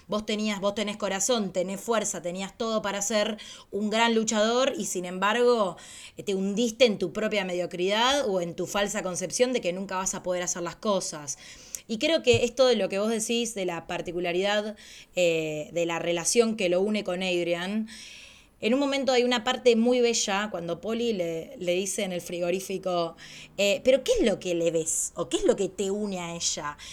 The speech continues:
Y él le dice algo así como, "Juntos llenamos el vacío", ¿no?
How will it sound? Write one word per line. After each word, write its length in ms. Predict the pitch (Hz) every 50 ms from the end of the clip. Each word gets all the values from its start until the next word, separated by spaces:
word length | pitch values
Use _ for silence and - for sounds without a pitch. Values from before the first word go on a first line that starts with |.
| - - - -
Y 80 | - 240
él 80 | 269 285
le 60 | 285
dice 140 | 285 277 294
algo 120 | 254 240 233
así 160 | 226 - 262
como, 220 | 247 247 233 220
"Juntos 460 | 214 - - 240 254 226 254 240 - -
llenamos 400 | 180 170 180 190 190 185 - 175
el 120 | 160 151
vacío", 560 | 151 156 160 - - 220 208 180 160 143 139 - - _ _ _
¿no? 360 | 170 175 185 214 254 277 -